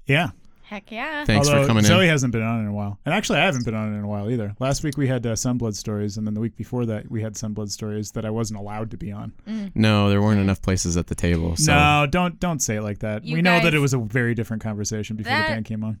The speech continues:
Speaker 2: that
Speaker 3: Mm-hmm.
Speaker 2: Sunblood Stories was awesome. If you guys haven't checked it out yet, uh, I would highly recommend. Unfortunately, I wasn't able to be here, but after watching it, it's, uh, it was really well done. Good job, guys.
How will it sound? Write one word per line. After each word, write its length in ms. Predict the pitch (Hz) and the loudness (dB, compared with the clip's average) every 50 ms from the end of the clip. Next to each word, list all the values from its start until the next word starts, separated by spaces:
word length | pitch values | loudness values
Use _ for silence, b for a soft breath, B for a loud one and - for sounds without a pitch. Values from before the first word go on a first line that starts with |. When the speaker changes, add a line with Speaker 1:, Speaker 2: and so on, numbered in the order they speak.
| - - | -6 -4
Speaker 2:
that 180 | 226 247 277 - | 0 2 4 4
Speaker 3:
Mm-hmm. 180 | 110 107 104 | 6 6 4
Speaker 2:
Sunblood 400 | - 269 262 269 247 226 220 214 208 | 2 0 -2 -2 -2 -2 -2 -2 -4
Stories 440 | - - 214 208 202 196 196 190 208 | -8 -6 -6 -4 -4 -6 -8 -8 -4
was 240 | 196 196 190 185 | -4 -4 -4 -4
awesome. 420 | - - 185 180 185 - 190 180 180 | -4 -4 -4 -4 -6 -6 -10 -12 -14
If 140 | 175 - - | -14 -12 -6
you 40 | |
guys 200 | 202 214 220 214 | -4 -4 -4 -2
haven't 220 | - 247 226 214 202 | -4 -6 -6 -6 -6
checked 260 | - 208 190 190 - | -4 -4 -4 -4 -4
it 100 | 196 185 | -4 -2
out 180 | 175 175 175 170 | -2 -2 -2 -2
yet, 280 | 175 170 165 170 160 | -2 0 0 0 0
uh, 140 | 156 175 170 - | 0 -2 -2 -2
I 160 | - 185 156 | -2 -2 -2
would 120 | 160 180 | -4 -6
highly 520 | 208 185 180 190 220 208 202 202 202 190 185 | -8 -10 -10 -6 -4 -2 -2 -2 -4 -4 -4
recommend. 560 | 185 180 175 - 190 180 175 170 170 165 170 | -4 -4 -4 -4 -6 -6 -6 -6 -6 -6 -6
Unfortunately, 640 | 170 202 202 - 233 240 233 226 - - 214 202 202 | -8 -8 -8 -6 -6 -6 -6 -6 -8 -8 -6 -4 -4
I 40 | 196 | -4
wasn't 240 | 185 190 214 180 | -4 -6 -6 -8
able 260 | - 185 185 196 185 175 | -8 -8 -6 -6 -6 -8
to 80 | 180 | -8
be 220 | 170 180 180 185 214 | -10 -10 -8 -8 -6
here, 220 | 208 175 165 165 | -6 -6 -6 -6
but 380 | 165 185 175 160 165 160 - - b b b b b b b b b b b | -6 -4 -2 0 0 0 -2 -6 b b b b b b b b b b b
after 320 | - 196 196 196 - 202 196 | -2 -2 -2 -2 -2 -4 -2
watching 460 | 190 180 180 180 185 - 202 175 165 | 0 0 0 -2 -4 -6 -10 -10 -8
it, 260 | 156 156 143 - - | -10 -10 -10 -12 -12
it's, 440 | 117 139 107 113 - - - - - | -12 -12 -12 -12 -14 -18 -20 -16 -14
uh, 460 | 190 180 - 113 117 120 120 202 208 202 b b b b b - - | -10 -8 -6 -6 -6 -6 -6 -8 -10 -12 b b b b b -20 -18
it 80 | - 214 | -14 -14
was 180 | 214 214 202 220 | -14 -14 -14 -14
really 220 | 226 233 233 233 | -14 -12 -10 -10
well 160 | 240 240 240 | -10 -10 -10
done. 240 | 233 277 277 262 208 | -10 -12 -10 -10 -12
Good 160 | - 208 202 | -10 -10 -8
job, 180 | 240 247 262 226 | -6 -6 -8 -8
guys. 240 | 196 170 - - | -10 -12 -14 -16